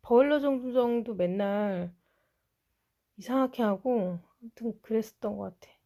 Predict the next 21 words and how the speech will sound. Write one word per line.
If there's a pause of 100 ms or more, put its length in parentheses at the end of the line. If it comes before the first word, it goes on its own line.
(560)
아무튼
여러
가지로
그랬는데, (160)
아,
꼬라-,
꼬라지
안
봐서
다행-, (100)
꼬라지
안
봐서 (640)
지금
속
시원해. (640)
나, (280)
난
좀
혼자
살잖아.